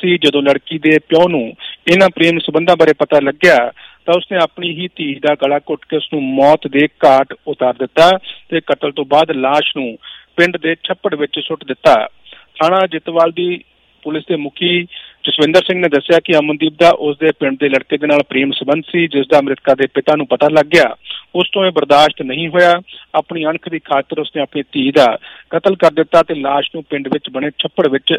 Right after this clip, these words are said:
ਸੁੱਟ ਦਿੱਤਾ। ਥਾਣਾ ਮੁਖੀ ਨੇ ਦੱਸਿਆ ਕਿ ਮੁਲਜ਼ਮ ਪਿਤਾ ਖਿਲਾਫ ਧਾਰਾ ਤਿੰਨ ਸੌ ਦੋ ਤੇ ਦੋ ਸੌ ਇੱਕ ਤਹਿਤ ਕੇਸ ਦਰਜ ਕਰਕੇ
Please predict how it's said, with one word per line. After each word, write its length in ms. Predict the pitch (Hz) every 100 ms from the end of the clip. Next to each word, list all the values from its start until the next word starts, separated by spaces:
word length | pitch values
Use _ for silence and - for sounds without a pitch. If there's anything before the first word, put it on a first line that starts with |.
| -
ਸੁੱਟ 240 | - 151
ਦਿੱਤਾ। 420 | 135 127 165 120 - _ - - - - -
ਥਾਣਾ 220 | 175 190
ਮੁਖੀ 280 | 202 175 -
ਨੇ 80 | 190
ਦੱਸਿਆ 340 | 160 151 180 170
ਕਿ 160 | 185 170
ਮੁਲਜ਼ਮ 380 | 147 147 165
ਪਿਤਾ 280 | 160 147 151
ਖਿਲਾਫ 340 | 147 143 143 143 -
ਧਾਰਾ 220 | 139 135
ਤਿੰਨ 200 | - 135
ਸੌ 180 | - 131
ਦੋ 400 | 120 131 160 185 - -
ਤੇ 80 | -
ਦੋ 240 | 147 143 147
ਸੌ 200 | 151 127
ਇੱਕ 160 | -
ਤਹਿਤ 340 | - 143 151 143
ਕੇਸ 320 | - 143 139
ਦਰਜ 280 | 131 139 139
ਕਰਕੇ 480 | 143 - - 117